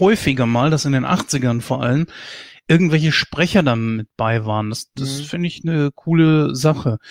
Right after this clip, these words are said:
Speaker 1: die ja heutzutage leider dann auch nur noch vorm Mikro hängen. Also das hast du eher selten, dass dann wirklich Sprecher irgendwo mit dabei sind.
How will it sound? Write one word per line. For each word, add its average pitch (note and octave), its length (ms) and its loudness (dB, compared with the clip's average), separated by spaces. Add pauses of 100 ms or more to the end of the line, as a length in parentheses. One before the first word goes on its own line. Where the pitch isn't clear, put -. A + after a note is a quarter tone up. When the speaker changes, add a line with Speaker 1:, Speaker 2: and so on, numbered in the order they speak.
(360)
Speaker 1:
die B2+ 80 0
ja C3 140 6
heutzutage C#3 640 2
leider B2+ 360 2
dann C3 200 2
auch B2 280 -6 (180)
nur C#3+ 380 6
noch B2 200 2
vorm A2 280 -6
Mikro A#2 440 -6
hängen. A#2+ 360 0 (720)
Also B2 160 -8
das - 140 -6
hast C3+ 220 -2
du - 40 -12
eher C3 280 -4
selten, A#2+ 440 0
dass A#2 180 -4
dann A#2 240 -4
wirklich A#2 280 -6
Sprecher - 500 -6
irgendwo A2+ 340 -8
mit A2 220 -8
dabei A2 380 -10
sind. - 400 -16